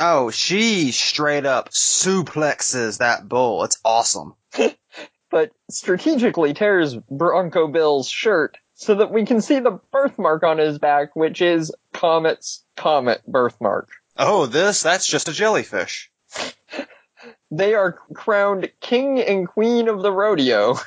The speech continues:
Speaker 2: which I didn't know was a thing. And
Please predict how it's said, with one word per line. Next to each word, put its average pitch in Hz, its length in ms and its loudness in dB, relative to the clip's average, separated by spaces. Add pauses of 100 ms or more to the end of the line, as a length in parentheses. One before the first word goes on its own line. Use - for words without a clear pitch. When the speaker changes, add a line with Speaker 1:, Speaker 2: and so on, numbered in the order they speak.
(300)
Speaker 2:
which 143 360 -2
I 120 120 2
didn't 135 280 -4
know 139 180 0
was 151 200 -2
a 160 80 0
thing. 160 420 0 (460)
And 156 560 2